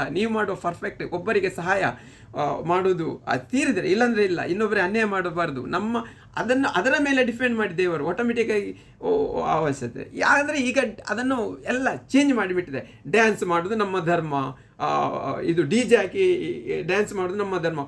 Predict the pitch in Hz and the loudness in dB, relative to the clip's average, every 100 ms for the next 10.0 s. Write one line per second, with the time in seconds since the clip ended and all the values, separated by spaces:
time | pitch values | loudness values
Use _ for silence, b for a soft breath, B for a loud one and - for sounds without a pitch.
0 | B - 226 233 240 226 226 190 196 190 | B 0 2 6 6 6 2 -2 -4 -10
1 | 180 b b - 156 151 143 127 131 135 | -10 b b -8 -4 -2 -2 -2 -4 -6
2 | - 262 262 233 220 226 220 214 185 196 | 2 6 6 4 0 0 2 2 2 2
3 | 170 160 143 - - 208 247 208 214 202 | 0 -4 -8 -12 -4 2 4 4 2 2
4 | 175 127 175 226 285 269 254 269 339 b | 0 0 4 4 6 6 4 2 -2 b
5 | b b _ _ - 214 269 269 269 262 | b b _ _ -6 -2 0 2 4 6
6 | 262 175 196 247 254 233 233 233 233 - | 6 4 2 4 4 2 2 2 2 0
7 | - 226 277 285 277 269 262 254 226 277 | -4 2 2 2 -2 -2 0 0 0 -2
8 | 277 302 302 240 247 233 233 226 220 202 | 0 0 2 2 2 2 -2 -2 -2 0
9 | 135 170 262 233 220 180 196 170 117 | 0 2 4 2 2 0 0 -2 -6